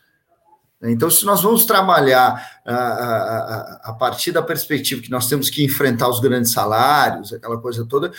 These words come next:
nós temos que fazer uma reforma da previ-, da, da administrativa que traga pra discussão todos os segmentos do servidor, dos servidores públicos, né? O, o, e um outro dado,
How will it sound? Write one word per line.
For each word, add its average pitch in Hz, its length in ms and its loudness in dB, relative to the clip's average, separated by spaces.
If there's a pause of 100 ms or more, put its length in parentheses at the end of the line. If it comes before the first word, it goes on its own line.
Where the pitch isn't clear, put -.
(140)
nós 131 160 -2
temos 127 220 -2
que - 100 -6
fazer 123 300 0
uma 143 140 2
reforma 135 360 2
da 127 120 -2
previ-, 113 400 -4
da, 110 240 2
da 104 300 0
administrativa 117 840 -4 (380)
que 185 140 4
traga 185 720 2 (520)
pra 131 140 -8
discussão 123 540 -8 (420)
todos 233 400 4
os 151 140 -10
segmentos 127 420 -12
do 123 80 -18
servidor, 117 460 -16 (180)
dos 113 180 -18
servidores 104 360 -14
públicos, 98 420 -20
né? 95 320 -18 (420)
O, 117 440 0
o, - 100 -2
e 131 140 6
um 135 120 8
outro 151 280 6
dado, 156 440 4